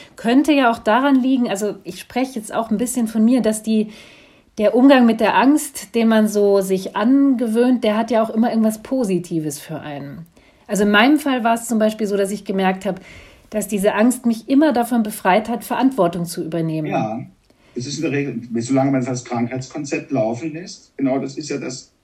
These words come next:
Speaker 2: äh, worum es hier geht, was ich ja doch der Psychiatrie vorwerfe, ne? Aber es ist eine sehr schöne, äh, Sache, als Donald Trump Präsident wurde, äh, haben sich ja neunzehn Psychiater zusammengetan, um ihn zu diagnostizieren.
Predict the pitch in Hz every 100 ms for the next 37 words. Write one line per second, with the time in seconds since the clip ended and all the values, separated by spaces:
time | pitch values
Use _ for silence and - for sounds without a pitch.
0 | _ _ - 123 123 123 120 139 135 123
1 | 117 131 123 131 131 123 127 - 117 127
2 | 120 110 160 185 92 87 85 82 - -
3 | - - _ _ _ _ _ 139 143 135
4 | 143 - 143 147 135 123 120 - 110 107
5 | 131 135 131 117 - 131 123 - 131 139
6 | 135 - 127 131 120 123 175 120 113 127
7 | 165 - _ _ _ _ _ _ _ _
8 | 120 113 123 139 131 139 135 117 156 156
9 | 143 131 131 - - 143 - - 107 131
10 | 135 135 127 123 131 120 123 120 113 117
11 | 107 - - - 90